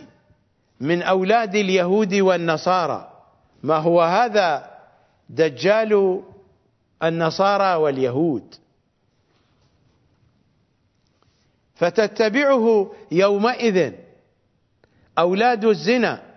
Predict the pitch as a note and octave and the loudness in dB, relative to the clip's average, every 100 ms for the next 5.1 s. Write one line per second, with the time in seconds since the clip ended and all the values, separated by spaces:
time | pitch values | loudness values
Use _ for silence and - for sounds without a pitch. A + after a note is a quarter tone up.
0 | _ _ _ _ - F#3+ A3 A#3 A3 G#3+ | _ _ _ _ -2 0 0 -2 0 0
1 | G#3 G3+ A#3 B3+ - F#3 D3 - _ _ | 0 0 0 -2 -4 -4 -4 -8 _ _
2 | _ _ _ _ _ - F3 G3+ F#3+ G3+ | _ _ _ _ _ -6 -2 0 0 0
3 | G3+ B3+ A#3+ A3+ G#3 G3 F#3 A#3 G3+ G#3+ | 0 0 0 0 0 0 0 -2 0 2
4 | G3+ F#3 F3 E3 G3 G#3 F#3 A#2 - - | 2 2 -2 -2 0 0 0 -4 -8 -20